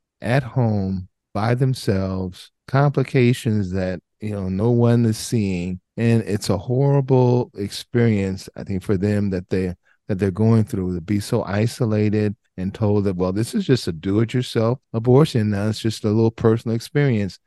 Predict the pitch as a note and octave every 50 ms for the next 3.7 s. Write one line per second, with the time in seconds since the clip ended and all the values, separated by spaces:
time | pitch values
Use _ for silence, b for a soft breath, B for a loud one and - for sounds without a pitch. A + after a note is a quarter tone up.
0 | _ _ - G#2 G2+ F2 C3+ D#3 E3+ C#3 A#2 G#2+ G#2+ G2 G#2+ G#2 G2+ G2+ - -
1 | A2 G#2+ G#2+ G2 G2+ A2 A2+ A2+ A2+ A2 G#2+ G#2+ G#2+ G#2+ A2 - - - G#2+ A2
2 | A2+ A#2 - - F#2 F2+ F2+ F2 E2+ F2 - _ _ _ - F#2+ G#2 G#2 G#2 G#2
3 | G2+ G2 G2 G2 F#2+ F2+ F2 - - - F#2 E2+ F2 D#2